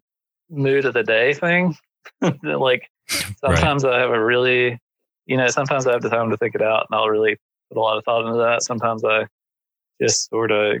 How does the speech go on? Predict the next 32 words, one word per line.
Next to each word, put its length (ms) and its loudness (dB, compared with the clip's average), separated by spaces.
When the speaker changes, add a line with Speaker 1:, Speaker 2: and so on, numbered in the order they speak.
Speaker 1:
go 120 0
by 140 0
feel 540 -2
and 240 -4
let 140 -2
the 80 -2
shoot 240 0
happen 320 0
and 140 0
see 140 -6
what 120 0
comes 240 -4
of 160 0
it. 220 -2
But, 420 0
but 100 -2
I 80 2
did 240 0
try 180 2
to 100 0
have 220 0
the 80 -2
book 280 -2
in 100 -2
mind 340 0
when 140 -2
I 80 0
was 100 0
shooting. 560 -2
So 200 -6
I 20 2
was, 220 -2